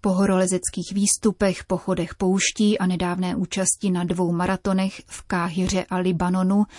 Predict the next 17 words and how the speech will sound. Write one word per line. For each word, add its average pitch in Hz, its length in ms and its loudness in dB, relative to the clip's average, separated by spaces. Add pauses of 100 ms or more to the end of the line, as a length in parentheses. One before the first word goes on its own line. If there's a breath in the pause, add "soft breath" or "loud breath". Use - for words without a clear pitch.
(300 loud breath)
ten 175 280 0
druhý 180 460 0
benefiční 185 800 0 (120)
shromažďoval 170 580 -2
finance 185 520 -2
na 180 180 -2
obnovu 185 400 0
bejrútské 180 640 -2
nemocnice, 190 760 0 (360 loud breath)
poničené 196 580 2
výbuchem 185 580 -2
v - 100 -2
srpnu 190 360 0
loňského 180 580 -2
roku, 196 400 2 (600 loud breath)
plánuje 233 400 6
Michal 233 380 2